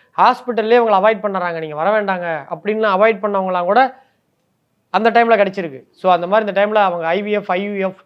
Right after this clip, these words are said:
ஐ வி எஃப், ஐ யு ஐ இதெல்லாம் ட்ரை பண்ணாங்கன்னா குழந்தை உண்டு. So, துலாம் ராசிக்காரர்களுக்கு குழந்தை, திருமணம்,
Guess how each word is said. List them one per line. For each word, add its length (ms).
ஐ 200
வி 100
எஃப், 240
ஐ 220
யு 160
ஐ 200
இதெல்லாம் 260
ட்ரை 140
பண்ணாங்கன்னா 440
குழந்தை 280
உண்டு. 260
So, 180
துலாம் 420
ராசிக்காரர்களுக்கு 840
குழந்தை, 500
திருமணம், 560